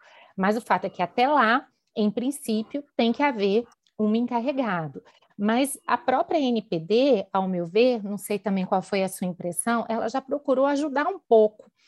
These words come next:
as empresas, né, a mostrar que, é, essa figura, embora imprescindível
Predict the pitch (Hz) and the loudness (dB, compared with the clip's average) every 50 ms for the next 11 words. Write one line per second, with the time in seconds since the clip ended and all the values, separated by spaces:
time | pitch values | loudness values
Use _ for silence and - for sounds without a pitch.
0 | _ _ _ - - 214 214 226 262 269 - 233 240 247 233 220 180 156 165 170 | _ _ _ -2 0 0 2 2 -2 -2 0 2 4 4 4 4 2 0 -4 -8
1 | 175 175 190 202 208 226 233 226 226 254 247 - - - 220 220 233 254 262 - | -8 -6 -6 -4 -4 -4 -2 -2 -2 -2 -2 -4 -4 -2 0 2 2 0 0 -4
2 | - _ - - 269 262 262 294 294 - - - - - _ _ _ - 226 214 | -8 _ -10 -4 -2 0 0 0 -2 -4 -10 -20 -20 -20 _ _ _ 4 4 4
3 | 214 220 202 - 226 - - 254 196 170 180 208 208 208 196 190 175 - 196 214 | 6 4 2 0 -2 -2 -2 -4 -4 0 4 6 6 8 8 6 4 4 2 0
4 | 208 196 196 202 202 196 196 - - 220 220 - 208 220 226 - - 247 226 190 | 2 4 4 4 4 4 4 2 0 -2 -4 0 0 -2 -2 0 -2 -2 -2 -2
5 | 165 202 220 233 233 208 190 175 170 - | 0 0 0 2 2 4 2 2 2 0